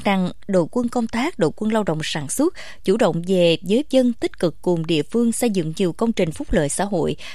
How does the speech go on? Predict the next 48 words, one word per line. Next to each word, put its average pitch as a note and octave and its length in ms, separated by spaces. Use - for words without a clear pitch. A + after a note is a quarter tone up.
và F#3+ 100
giúp C4 220
nhân A#3 200
dân G#3+ 200
xóa A3 220
đói A3+ 360
giảm E3 220
nghèo. F3 240
Trong A#3+ 180
thời F3 140
gian F3+ 140
tới, A3+ 400
Chủ F3+ 100
tịch F3+ 200
nước B3 140
yêu A#3 140
cầu E3 280
quân F#3 120
khu G3 160
chín G#3 320
nâng G3+ 160
cao F3+ 200
hơn F3+ 200
nữa E3 300
công B3+ 140
tác D4 240
nắm B3 300
tình F3+ 140
hình, E3+ 240
sớm A3+ 380
phát F4 160
hiện, D#3 240
giải D#3+ 120
quyết D#4 180
kịp F3+ 160
thời E3+ 200
các - 200
vấn A#3+ 160
đề E3+ 140
phát B3 200
sinh, G#3 260
tổ G3 140
chức F4 220
cho C4 100
cán C4 220
bộ F#3 120
chiến A3+ 200
sĩ D#3 220